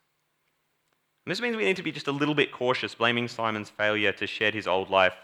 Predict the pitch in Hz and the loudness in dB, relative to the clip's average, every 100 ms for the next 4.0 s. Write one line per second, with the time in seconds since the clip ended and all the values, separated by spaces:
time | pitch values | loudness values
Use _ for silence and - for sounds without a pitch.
0 | - _ _ - 110 107 - 123 - 117 | -20 _ _ -4 -2 -2 -2 -2 -2 -2
1 | 101 - 95 104 143 95 76 85 95 _ | 2 2 0 -2 -2 -2 -2 -6 -10 _
2 | _ - - - 156 165 143 127 113 107 | _ 0 2 2 2 4 6 6 6 0
3 | - 113 - 123 - - - - 82 | -6 -10 -4 -2 -2 -4 -6 -8 -8